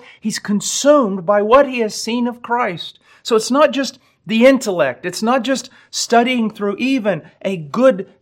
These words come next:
theology or a good Christology. It's not just a, a parrot can learn to s-, say the things that are written in the finest books.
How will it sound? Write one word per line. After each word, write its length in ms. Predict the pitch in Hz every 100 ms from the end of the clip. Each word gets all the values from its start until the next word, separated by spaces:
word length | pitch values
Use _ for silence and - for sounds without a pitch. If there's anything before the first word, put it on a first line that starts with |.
| _
theology 720 | 208 202 226 220 190 165 151
or 160 | 160
a 40 | 170
good 420 | 147 175 262 196
Christology. 760 | - 226 - 202 214 202 - 156
It's 160 | 170
not 200 | 226 269
just 280 | 247 226 185
a, 360 | - 185 - 185
a 40 |
parrot 640 | - 202 254 220 - - _ _ _ _ _ _ _
can 220 | 165 160
learn 260 | 180 165 147
to 120 | 151
s-, 240 | 143 - -
say 300 | - - -
the 160 | - 160
things 460 | - 170 139 120 -
that 120 | 160
are 80 | 160
written 300 | 185 - 185
in 100 | 185
the 60 |
finest 580 | 180 196 220 202 156 156
books. 560 | 196 269 - - -